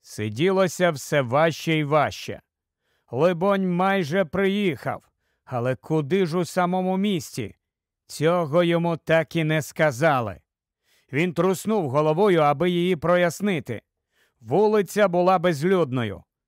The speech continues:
Не чулося жодного руху. Він посигналив. Відгукнулася тільки луна. У будівлі ліворуч світилося. Він зупинив мотоцикл, перетнув тротуар і загрюкав у двері.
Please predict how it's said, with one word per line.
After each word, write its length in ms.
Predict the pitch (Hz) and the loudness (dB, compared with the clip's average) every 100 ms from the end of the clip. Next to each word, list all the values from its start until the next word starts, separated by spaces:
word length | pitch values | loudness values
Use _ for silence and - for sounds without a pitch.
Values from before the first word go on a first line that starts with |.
| _ | _
Не 180 | 107 117 | -6 -6
чулося 800 | - 185 185 180 - 180 165 151 | -2 0 4 2 2 2 2 0
жодного 680 | 110 127 185 175 175 170 175 | -2 2 2 2 0 2 2
руху. 520 | 175 180 - 131 - _ _ _ _ - | 2 0 -4 -12 -14 _ _ _ _ -6
Він 300 | 123 202 170 | -2 -2 0
посигналив. 920 | 202 202 - 208 165 202 170 120 95 - _ _ _ _ _ - | 2 2 0 -2 0 0 0 -2 -8 -16 _ _ _ _ _ -12
Відгукнулася 1080 | 107 135 123 143 131 165 202 190 170 175 165 | -4 -2 -2 -4 -2 -2 2 2 2 0 -2
тільки 500 | - 156 156 - 160 | -2 -2 -2 0 0
луна. 580 | 151 151 147 139 98 _ _ _ _ _ _ _ _ _ _ _ | 0 0 0 -2 -4 _ _ _ _ _ _ _ _ _ _ _
У 140 | - | -16
будівлі 680 | 104 110 120 160 208 196 185 | -8 -6 -2 0 0 2 0
ліворуч 600 | 170 156 143 208 202 185 | 0 0 0 0 0 -2
світилося. 1000 | - 180 190 - 208 160 123 - 110 87 _ _ _ _ _ | -4 -2 -2 2 2 2 -2 -6 -12 -12 _ _ _ _ _
Він 220 | 131 160 | -4 -2
зупинив 600 | 147 131 175 185 196 190 | 0 0 0 2 0 0
мотоцикл, 760 | 151 143 139 143 - 220 - 113 - _ _ _ | 0 -2 -2 -4 -2 -2 -2 -6 -10 _ _ _
перетнув 540 | 165 185 190 226 220 | 0 2 2 0 0
тротуар 640 | 139 165 156 165 185 220 208 | 0 -2 -2 0 4 4 2
і 140 | 214 190 | 0 0
загрюкав 680 | 147 165 143 185 180 180 | 2 2 2 -2 0 0
у 80 | 170 | 0
двері. 480 | 147 185 165 127 | 0 0 2 0